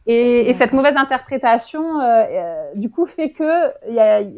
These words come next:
Speaker 1: culturellement parlant, euh, en tout cas, c'est très, très fort au Maroc. Quand un enfant arrive, euh, à ses deux ans, un peu avant ses deux ans, la ma-, la maman, elle a une pression de dingue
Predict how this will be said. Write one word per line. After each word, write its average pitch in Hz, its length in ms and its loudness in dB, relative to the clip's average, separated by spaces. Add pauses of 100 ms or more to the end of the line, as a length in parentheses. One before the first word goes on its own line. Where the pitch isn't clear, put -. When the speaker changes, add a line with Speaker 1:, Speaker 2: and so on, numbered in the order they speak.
(220)
Speaker 1:
culturellement 269 680 -2
parlant, 254 560 0
euh, 196 340 -6 (140)
en 226 80 -12
tout 240 120 -14
cas, 277 200 -6
c'est 214 220 -12
très, 311 180 -12
très 269 160 -12
fort 247 200 -8
au 226 60 -6
Maroc. 214 460 -10 (300)
Quand 226 160 -6
un 226 140 -2
enfant 285 220 -4
arrive, 226 580 0 (160)
euh, 190 200 -14
à 214 80 -4
ses 220 180 -4
deux 214 260 -2
ans, 285 160 -4
un 247 100 -2
peu 277 160 -6
avant 247 200 0
ses 233 160 -6
deux 214 240 -4
ans, 247 160 -8 (380)
la 202 160 -4
ma-, 214 180 -2
la 202 180 -4
maman, 220 280 -2
elle 202 100 -2
a 175 60 -2
une 190 120 -6
pression 226 380 -12
de 190 140 -6
dingue 180 400 -8